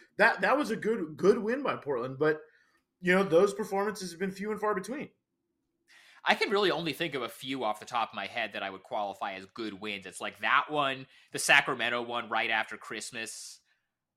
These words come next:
Speaker 2: uh, that, the Indy one in Indy on
Speaker 1: I,
Speaker 2: the
Speaker 1: and the Cle-,
Speaker 2: Thanksgiving
Speaker 1: the
Speaker 2: road
Speaker 1: Cle-,
Speaker 2: trip.
Speaker 1: the, and the Cleveland one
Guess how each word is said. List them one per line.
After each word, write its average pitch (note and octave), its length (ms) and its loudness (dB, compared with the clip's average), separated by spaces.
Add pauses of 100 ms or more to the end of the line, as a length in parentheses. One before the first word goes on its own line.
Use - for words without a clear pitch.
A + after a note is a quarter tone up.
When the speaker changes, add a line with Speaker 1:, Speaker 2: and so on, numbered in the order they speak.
(240)
Speaker 2:
uh, G#2 760 0 (200)
that, A#2+ 300 0 (1160)
the E3+ 220 -2
Indy E3 300 -2
one C3 540 -4 (120)
in B2+ 240 -6
Indy B2 680 -10 (300)
on F3 100 2
Speaker 1:
I, G3+ 40 6
Speaker 2:
the G#3 120 2
Speaker 1:
and G#3 120 4
the G3+ 40 2
Cle-, A#3 180 -2
Speaker 2:
Thanksgiving F3+ 180 2
Speaker 1:
the F#3 40 2
Speaker 2:
road G3+ 180 -2
Speaker 1:
Cle-, G#3 80 -2
Speaker 2:
trip. D3 160 -6 (140)
Speaker 1:
the, F#3 220 0 (180)
and G3 160 0
the F3 60 2
Cleveland F#3+ 520 -2
one F3+ 340 -2